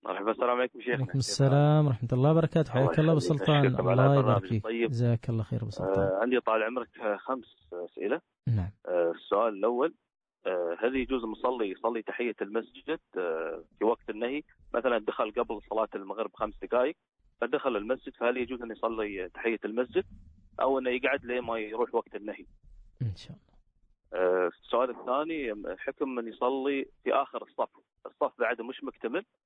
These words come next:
Speaker 1: يروح لآخر الصف ويصلي فيه ويبدأ الصلاة،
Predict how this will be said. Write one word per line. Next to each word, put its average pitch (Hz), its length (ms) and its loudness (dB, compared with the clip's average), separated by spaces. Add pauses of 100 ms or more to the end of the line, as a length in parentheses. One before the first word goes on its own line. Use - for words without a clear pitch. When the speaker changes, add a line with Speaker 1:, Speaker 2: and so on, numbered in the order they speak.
(260)
Speaker 1:
يروح 151 260 2
لآخر 147 340 2
الصف - 340 -4
ويصلي 113 380 -6
فيه 95 160 -18 (320)
ويبدأ 127 340 0
الصلاة، 107 300 0